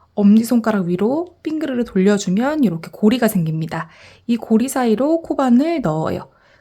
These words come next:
그리고 실을 가지고 옵니다. 자, 이 상태에서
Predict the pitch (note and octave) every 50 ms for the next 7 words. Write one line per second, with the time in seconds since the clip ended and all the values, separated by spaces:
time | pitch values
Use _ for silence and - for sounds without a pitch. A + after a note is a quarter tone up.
0 | _ _ - F#3+ G3 F#3 - A3 A#3 A3 - - C#4+ C#4+ D4 D#4 E4 E4 E4 -
1 | G3+ F3 - - G3 - - A3 A#3+ B3 A3 F3+ E3 E3 E3 E3 D#3+ E3 D#3 D#3+
2 | - _ _ _ _ _ _ _ _ _ _ _ _ _ _ - - - F3 F3
3 | G3 G3 D4 D#4+ E4+ F4 E4+ - C#4 B3+ A#3 A3 A3 D4+ D4 A#3+ F#3+ - -